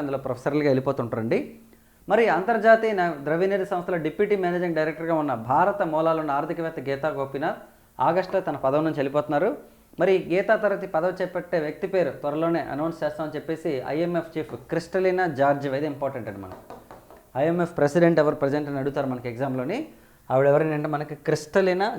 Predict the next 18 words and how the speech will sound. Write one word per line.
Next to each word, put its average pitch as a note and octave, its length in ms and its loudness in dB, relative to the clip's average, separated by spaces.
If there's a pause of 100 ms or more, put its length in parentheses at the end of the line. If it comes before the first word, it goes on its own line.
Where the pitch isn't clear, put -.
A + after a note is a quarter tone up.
(140)
జార్జివా. C3 500 0 (540)
ఓకేనండి, D#3+ 380 -2
చాలా C3 180 4
ఇంపార్టెంట్. G2+ 340 -4 (320)
పదవి G#3 240 6
నుంచి G#3 220 0
వైదొలిగిన F#3 420 4
తర్వాత E3 220 0 (100)
సెప్టెంబర్ G3 540 2
ఒకటిన F3 300 -4 (500)
తిరిగి F#3+ 260 4
ఆమె E3+ 160 -2 (160)
హార్వర్డ్ E3+ 360 4
విశ్వవిద్యాలయంలో D#3 540 2
జాయిన్ C#3 180 4
అవుతారు. D#3+ 260 2
రెండు E3+ 180 4
వేల G3 140 8